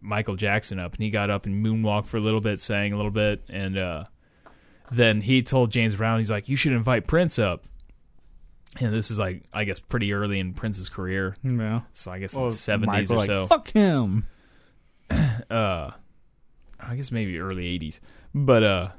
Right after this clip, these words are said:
Speaker 1: no, no, no. Michael suggested to, uh,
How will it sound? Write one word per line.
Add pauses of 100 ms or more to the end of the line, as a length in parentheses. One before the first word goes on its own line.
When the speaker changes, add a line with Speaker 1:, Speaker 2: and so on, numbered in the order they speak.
(260)
Speaker 1:
no,
no,
no.
Michael (140)
suggested
to, (680)
uh,